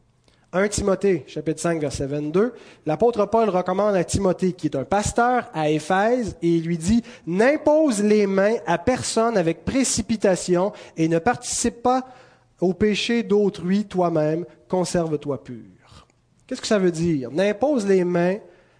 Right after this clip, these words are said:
à personne avec précipitation. » C'est pas une espèce de pouvoir magique où là, tu imposes les mains, tu vas le guérir par la foi. Je pense au contraire que s-,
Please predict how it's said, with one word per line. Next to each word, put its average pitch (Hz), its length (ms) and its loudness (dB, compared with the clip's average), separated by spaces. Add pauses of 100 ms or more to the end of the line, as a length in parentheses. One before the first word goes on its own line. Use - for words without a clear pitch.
(160)
à 160 120 -2
personne 214 400 0
avec 165 260 -2
précipitation. » 160 840 -4
C'est - 180 -6
pas 294 180 4
une 196 60 0
espèce 190 320 0
de 170 80 0
pouvoir 190 400 -2
magique 170 560 0
où 156 80 -2
là, 165 120 2
tu 156 180 -2
imposes 165 320 -2
les 147 100 0
mains, 156 180 0
tu 160 120 -8
vas 143 100 -6
le 147 60 -8
guérir 156 400 0
par 139 140 -8
la 127 120 -6
foi. 170 420 -4 (520)
Je 156 100 -8
pense 226 240 0
au 214 60 0
contraire 202 580 0
que 185 120 0
s-, - 180 -4